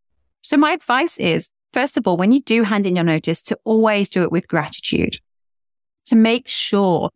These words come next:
that you are explaining the reasons why. If they say to you, "Oh, can you just, is, what can we do? Or can you have a think?" It's always better to say no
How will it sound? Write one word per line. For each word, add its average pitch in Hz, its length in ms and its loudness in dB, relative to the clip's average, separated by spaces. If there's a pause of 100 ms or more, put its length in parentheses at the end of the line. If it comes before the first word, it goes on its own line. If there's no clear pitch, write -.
(340)
that 185 260 -4
you 202 260 0 (220)
are 277 300 2
explaining 240 920 0
the 160 100 -2
reasons 160 420 0
why. 156 200 0
If 165 140 -2
they 226 180 2
say 226 280 0
to - 220 -4
you, 220 180 4
"Oh, 196 300 2
can 202 160 -2
you 202 180 2 (140)
just, - 580 -2
is, - 220 -2
what 185 260 0
can 202 180 -2
we 202 120 4
do? 196 360 0
Or 160 100 2
can 185 200 -4
you 185 100 0
have 180 160 -2
a 180 60 -4
think?" - 420 -2 (380)
It's 240 220 0
always 285 360 2 (120)
better 180 420 0
to 170 160 -2
say 170 480 0
no 165 420 2